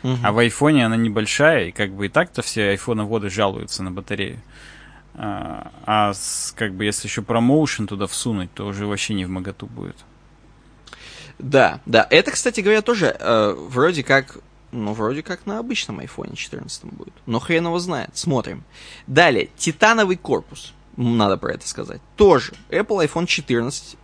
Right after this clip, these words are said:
Speaker 1: возможно, будет иметь корпус из высококачественного титанного сплава. Вот. Как бы он устойчив к коррозии, мне нравится. То есть, ты, э, люди собрались реально его хранить, видимо, с какими-то железками там в саду,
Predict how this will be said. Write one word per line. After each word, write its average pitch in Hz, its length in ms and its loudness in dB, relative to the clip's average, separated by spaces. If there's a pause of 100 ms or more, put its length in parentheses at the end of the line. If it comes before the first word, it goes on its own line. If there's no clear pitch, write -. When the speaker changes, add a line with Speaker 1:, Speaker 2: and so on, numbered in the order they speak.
(100)
Speaker 1:
возможно, 127 760 2
будет 131 340 -6
иметь 127 280 -6
корпус - 440 -4
из 131 140 -6
высококачественного 127 800 -4
титанного 131 800 0
сплава. - 600 -4 (720)
Вот. - 400 -8 (1300)
Как 202 220 2
бы 196 100 8
он 185 100 6
устойчив 190 380 2
к - 60 -20
коррозии, 160 520 6
мне 104 160 0
нравится. 104 480 -4 (240)
То - 120 4
есть, 180 280 4 (200)
ты, 185 160 6
э, 147 380 2
люди 240 240 2
собрались 170 520 4
реально 214 240 4
его 143 140 6
хранить, 147 420 2
видимо, 120 500 2
с 113 200 -4
какими-то 127 360 -2
железками 120 560 2
там - 160 -8
в - 40 -6
саду, 123 440 2